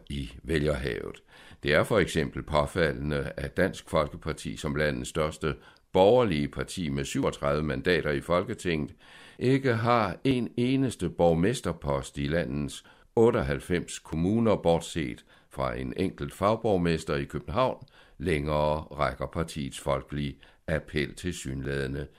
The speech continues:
ikke. Bemærkelsesværdigt er det også, at samtlige borgmestre i Sønderjylland, som af visse medier, kælen kaldes Tulleland,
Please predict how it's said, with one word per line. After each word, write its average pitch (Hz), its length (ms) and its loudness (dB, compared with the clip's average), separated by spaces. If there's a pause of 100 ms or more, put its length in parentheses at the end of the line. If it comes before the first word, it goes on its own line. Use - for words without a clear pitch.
(160)
ikke. 85 280 0 (1300)
Bemærkelsesværdigt 135 1080 2
er 90 160 6
det 139 100 2
også, 80 500 4
at 78 200 0
samtlige 127 600 0
borgmestre 78 720 2
i 65 60 -4
Sønderjylland, 67 840 0
som 60 400 -4
af 64 260 -4
visse 76 300 -2
medier, 82 680 0 (440)
kælen 76 540 2
kaldes 65 560 -2
Tulleland, 95 760 4